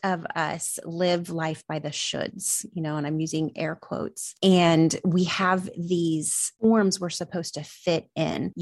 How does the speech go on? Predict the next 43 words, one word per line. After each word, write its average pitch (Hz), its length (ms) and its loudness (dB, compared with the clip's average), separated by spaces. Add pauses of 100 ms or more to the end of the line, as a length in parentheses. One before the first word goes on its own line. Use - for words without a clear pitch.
You 175 140 2
should 196 320 2
be 175 400 0
a 170 100 -2
good 156 460 -6
daughter. 151 360 -4
You 151 200 -6
should 175 340 -4
be 165 160 -4
a 151 100 -2
good 151 240 -6
wife. 151 460 -4
You 175 80 -4
should 170 320 -4
be 165 160 -4
a 160 80 -4
good 151 260 -6
worker. 147 680 -4
You 175 100 0
should 190 360 -2
be 170 120 2
a 170 60 2
good 156 300 -6
mom. 147 440 -4
And 160 200 -2
with 185 240 -6
those 170 180 -4
shoulds, 147 360 -10
there 147 120 -6
are - 220 -16
all 170 600 4
these 165 340 -4
rules 214 540 2
that 151 200 -6
go 156 220 -4
with 156 260 -10
them 156 360 -6 (100)
that 180 580 2
are 185 240 0
so 233 540 0
black 185 400 -6
and 165 280 -4
white 160 500 -4